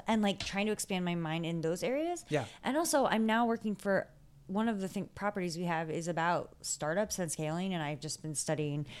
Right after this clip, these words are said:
Speaker 1: the stock market and finance and Silicon Valley and, like, all
Speaker 2: Mm.
Speaker 1: these things that when I was in Bookland, I never would have touched.
Speaker 2: Yeah.
Speaker 1: So I'm really excited about this.
Speaker 2: Yes. Oh, I'm so, I'm so glad.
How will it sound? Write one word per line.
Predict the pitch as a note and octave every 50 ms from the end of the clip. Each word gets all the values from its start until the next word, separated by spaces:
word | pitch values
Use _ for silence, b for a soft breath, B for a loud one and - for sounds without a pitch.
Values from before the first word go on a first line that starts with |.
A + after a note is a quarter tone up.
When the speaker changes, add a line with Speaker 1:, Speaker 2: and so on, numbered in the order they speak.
| B B B B
Speaker 1:
the | B3+
stock | - - A#4 G#4 -
market | G#3+ A3 G#3 G3+ - F#3 F3+
and | G3 C4 D4+
finance | - F#4+ F4+ D4 A#3+ G#3 F#3 F3+ E3+ - - - - - -
and | F#3+ G3+ G3+ G3+ G3+ G3 G3 G3 F#3+ - - - - - - - -
Silicon | - - - D#3 F#3+ - C4 D4 D4+
Valley | D4 F#4 G4 F4 C4+ A3+ G#3 F#3+
and, | F#3 G3
like, | G#3+ G#3 C#3
all | C3 A3
Speaker 2:
Mm. | A#3
Speaker 1:
these | C#4+ B3 -
things | C4 B3+ A#3+ G3
that | A3 F3+ D#3 - - - - -
when | - E3+ F3 F3+ E3+
I | E3+ E3
was | E3 E3+ F3
in | E3+ E3
Bookland, | F#3+ F4+ G4 - A3 F#3+ F3+ F3 E3+ D#3+ -
I | D#3+ E3
never | D#3+ D#3+ D#3+ E3 E3 E3 D#3 C#3 D3+ D3
would | D3 - -
have | C#3 -
touched. | - - C#3+ - - - - - -
Speaker 2:
Yeah. | C3+ C#3 D#3 D3+ B B B
Speaker 1:
So | - A#3+
I'm | A3 G#3 G#3 G3+ E3+ C3+ - - - - _ -
really | E3+ F3+ F#3 F3+ F3 E3+ E3
excited | D#3+ D#3 - - - - - -
about | - - - -
this. | - - - - - -
Speaker 2:
Yes. | B2+ D3+ F3+ G#3 A3 F#3 - - - - -
Oh, | - D3+
I'm | D#3 D#3+ E3
so, | - D#3+ -
I'm | C3+ D3+ D#3+
so | D#3 - E3
glad. | D3 D3+ D3 D#3+ G3+ G3 C#3 G#2 F#2+ G2 F#2+